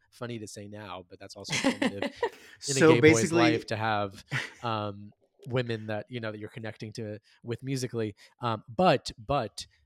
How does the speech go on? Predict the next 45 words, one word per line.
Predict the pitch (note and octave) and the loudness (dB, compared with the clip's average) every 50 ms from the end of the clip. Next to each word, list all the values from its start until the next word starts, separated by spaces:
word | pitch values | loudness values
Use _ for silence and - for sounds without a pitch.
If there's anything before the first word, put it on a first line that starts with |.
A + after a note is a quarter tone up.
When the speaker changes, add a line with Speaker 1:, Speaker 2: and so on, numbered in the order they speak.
| _ _ _ | _ _ _
Speaker 1:
I | - B2 A#2 | -10 -8 -8
will | A2 A2+ A2+ A2 | -8 -8 -10 -10
say | G2+ - - C#3 B2+ A#2+ A2+ A2 | -10 -10 -8 -8 -6 -6 -6 -8
that | G2 G#2 G2+ G2 - - | -10 -10 -14 -14 -14 -14
secretly, | - - - A3+ A3 - C#3 B2+ A2+ A2 A2+ G#2+ G#2+ A2 - | -10 -8 -8 -8 -8 -8 -8 -8 -8 -8 -8 -8 -8 -10 -10
I | A2 A2 A2 | -8 -8 -8
always | - - A2 A2+ A2 A2 G#2+ G#2 G#2 G2+ G2 - | -8 -6 -6 -6 -6 -6 -6 -8 -8 -10 -12 -12
knew | A2 G#2+ G#2 G#2+ G#2+ G2+ G2+ G2 | -14 -12 -10 -8 -6 -6 -8 -8
that | F#2 G2 F#2+ F#2 F#2+ - | -10 -12 -12 -14 -14 -14
Under | - A2 G2 G2+ | -16 -14 -14 -12
the | F#2+ F#2+ | -12 -12
Pink | - - G2+ G2 F#2 - | -12 -12 -14 -14 -16 -14
was | G2 G2 F#2 F2+ F#2+ | -14 -14 -12 -12 -12
the | G2 G2+ | -14 -12
one, | F#2 F#2+ F#2+ G2 F#2+ F#2+ F#2 F#2 F#2 F#2 F2 _ - - - _ _ _ _ | -10 -10 -10 -10 -10 -12 -14 -16 -18 -20 -20 _ -20 -20 -20 _ _ _ _
um, | - G#2 G2 F#2 F#2 F#2 F2+ F2+ F#2 F#2 - _ G2+ | -16 -14 -14 -12 -14 -14 -16 -16 -18 -20 -20 _ -16
that | G2+ F#2+ F#2+ G2 | -14 -14 -14 -16
felt | - - - A2 G2+ F#2+ F#2+ F#2 - - - - - _ _ _ _ _ _ _ - - | -18 -14 -12 -10 -10 -10 -12 -14 -14 -14 -16 -16 -16 _ _ _ _ _ _ _ -20 -16
most | - B2 B2+ C3+ C3+ C3+ C3+ B2+ - | -12 -6 0 2 4 4 2 0 -4
like | C3 A#2+ - B2 | -6 -6 -6 -6
a | |
moment | A#2 A2 G#2+ G#2 G#2+ G#2 | -6 -6 -6 -6 -6 -10
in | G#2 G#2 | -10 -12
time, | G2+ - A2+ G#2+ G#2 G#2 G#2 G2+ G2+ G#2 | -12 -8 -6 -6 -6 -6 -8 -8 -6 -4
most | G#2+ A2 A2 - - - | -4 -4 -4 -6 -8 -10
like | G#2 G2 - | -12 -10 -10
stepping | - - - A#2 G#2+ - - A2+ G#2 G2+ G2+ G2 - _ _ _ _ _ _ | -10 -8 -6 -6 -6 -6 -8 -10 -10 -12 -12 -16 -18 _ _ _ _ _ _
onto, | - G#2+ G#2 A2 A2 G#2 - - | -6 -4 -4 -4 -4 -6 -8 -10
like, | A2+ G#2 G#2 G2+ G#2 G2+ G2+ - - - _ _ _ _ _ _ _ - | -10 -10 -10 -10 -10 -10 -12 -14 -18 -20 _ _ _ _ _ _ _ -10
the | A2+ A2+ | -8 -6
stage | G#2+ - - - A#2 A2+ A2 A2 A2 G2+ F#2+ | -6 -6 -4 -4 -4 -4 -4 -4 -6 -8 -8
of | G#2+ G2 | -10 -8
some, | - - A2 G#2 | -8 -8 -8 -8
like, | G2+ G#2 G2+ | -8 -10 -10
surrealist | - - - A#2 G2 G#2 G#2+ G2+ G2 G2 - - | -10 -10 -10 -10 -10 -10 -10 -10 -10 -12 -12 -12
play | - - - A2 G#2+ G2+ | -12 -10 -8 -6 -6 -6
or | G2+ G#2 | -6 -8
something. | G#2 - - G2+ F#2+ - G#2+ G2+ G2 F#2+ G2 - | -8 -8 -10 -10 -12 -12 -12 -12 -12 -12 -14 -14
And | A#2 G#2+ | -14 -10
start | - - - C3 A#2 A#2 - | -10 -4 -2 -2 -2 -2 -4
to | - A#2 | -8 -10
finish, | - - B2 A#2+ C3 D3 C#3 - | -8 -8 -8 -6 -4 -6 -6 -6
it | C3 A2+ | -8 -10
remains | G#2+ G#2+ G#2 G#2 G#2 G#2 G#2 G2 - | -10 -10 -10 -10 -12 -12 -12 -12 -12
the, | - G#2+ | -12 -14